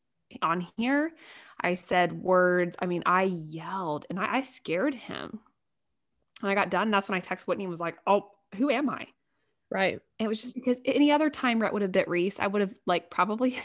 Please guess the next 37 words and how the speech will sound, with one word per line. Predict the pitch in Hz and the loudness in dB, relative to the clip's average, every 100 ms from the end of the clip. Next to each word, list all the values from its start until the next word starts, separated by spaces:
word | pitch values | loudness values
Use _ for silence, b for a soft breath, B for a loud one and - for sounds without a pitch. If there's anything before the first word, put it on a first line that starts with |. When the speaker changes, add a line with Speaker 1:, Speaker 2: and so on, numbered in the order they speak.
| B B | B B
Speaker 1:
<laughs> | _ - | _ -2
either | 196 185 | 2 2
bit | 185 196 | 0 -2
him | 240 233 | 0 2
back | 175 202 | 4 2
or | - | -4
spanked | - 170 190 | -4 -4 -2
his | 233 | -2
bottom, | 220 165 170 190 | 2 2 2 0
or | 180 | 2
we | 175 | 2
would | 175 | 2
have | 185 | 0
had | 190 | -2
a | |
talk | 190 - 165 - B B B B - | -4 -2 0 -2 B B B B -2
and | |
it | 202 | 2
would | 185 | 2
have | |
been | 175 - 202 | 2 0 0
over. | 220 185 | 2 4
But | 175 | 4
I | 165 | 2
was | 165 175 | 0 0
on | 175 170 165 | 0 2 2
level | 170 196 | 2 0
ten | 196 - 220 | -4 -4 -2
already | - 170 196 196 170 | -2 0 2 2 0
from | 170 160 | -2 -2
all | 165 | -2
the | 185 | 0
other | 214 196 | 0 -2
crap. | - - - - _ _ _ _ - | -4 -6 -6 -8 _ _ _ _ -6
Speaker 2:
Right. | 190 165 - _ _ _ b b b b b b b | -2 -2 -4 _ _ _ b b b b b b b
Yeah. | 202 185 | 2 4
I, | 156 | 4